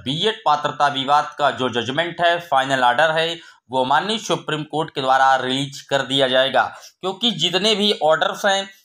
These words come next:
इनके, जितने भी ऑर्डर रिजर्व किए गए थे इनके द्वारा, अनिरुद्ध बोस और जस्टिस सुधांशु धूलिया की बेंचेस के द्वारा, उन सभी के जो फाइनल जजमेंट हैं, ऑर्डर हैं, वो रिलीज होने शुरू कर दिए गए हैं। Thank you।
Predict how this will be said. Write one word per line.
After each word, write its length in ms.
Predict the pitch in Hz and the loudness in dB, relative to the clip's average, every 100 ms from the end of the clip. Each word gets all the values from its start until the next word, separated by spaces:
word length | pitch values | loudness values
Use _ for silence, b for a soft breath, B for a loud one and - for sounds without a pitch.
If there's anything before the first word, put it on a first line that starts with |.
| - | -10
इनके, 580 | 151 170 196 202 - 123 | -8 -4 0 -2 -4 -8
जितने 340 | 139 165 196 | -8 -4 -4
भी 160 | 175 175 | -2 0
ऑर्डर 260 | 160 170 | 2 2
रिजर्व 320 | 156 156 180 170 | 2 0 -2 -2
किए 220 | 180 180 | -2 0
गए 160 | 180 | 0
थे 160 | 180 185 | -2 -2
इनके 220 | 180 180 | -4 -2
द्वारा, 280 | 170 170 175 | 2 4 4
अनिरुद्ध 380 | 185 160 156 151 | 2 -2 -2 -2
बोस 340 | 143 170 175 | -2 -2 -2
और 500 | - 156 156 147 135 | 2 2 2 0 -2
जस्टिस 320 | 139 147 180 | -4 -4 -8
सुधांशु 420 | 165 139 147 147 151 | -6 0 0 -2 -4
धूलिया 340 | 131 147 165 | -4 0 -2
की 220 | 165 147 | -2 -4
बेंचेस 360 | 127 139 175 165 | -2 -4 -6 -6
के 80 | 165 | -2
द्वारा, 340 | 160 165 175 B B B | 2 2 2 B B B
उन 180 | 202 233 | -4 -4
सभी 280 | 226 160 185 | 0 0 0
के 180 | 190 165 | -2 -4
जो 160 | 156 | -4
फाइनल 500 | 143 165 135 208 226 | -4 -2 -2 0 -2
जजमेंट 480 | 165 143 147 156 156 | -2 -2 -2 -4 -2
हैं, 260 | 139 131 131 B B - | -2 -4 -8 B B 0
ऑर्डर 320 | 170 143 214 | 2 4 2
हैं, 320 | 165 139 139 139 b - | 2 -4 -6 -10 b -8
वो 180 | 202 196 | -2 -2
रिलीज 420 | 147 156 156 - - | 0 -4 -4 -10 -8
होने 220 | 165 147 143 - | -4 -4 -6 -8
शुरू 180 | 151 151 | -6 -2
कर 180 | 156 | -4
दिए 260 | 147 165 156 | -4 -4 -2
गए 140 | 156 156 | 0 -2
हैं। 240 | 123 110 | -4 -8
Thank 240 | 175 185 151 | -8 -8 -10
you। 240 | 123 _ | -14 _